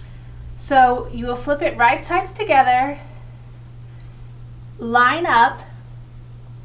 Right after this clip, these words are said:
the rest of that triangle with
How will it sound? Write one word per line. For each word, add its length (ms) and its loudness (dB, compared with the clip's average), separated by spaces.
the 80 -8
rest 280 6
of 80 2
that 200 4
triangle 680 0
with 280 -4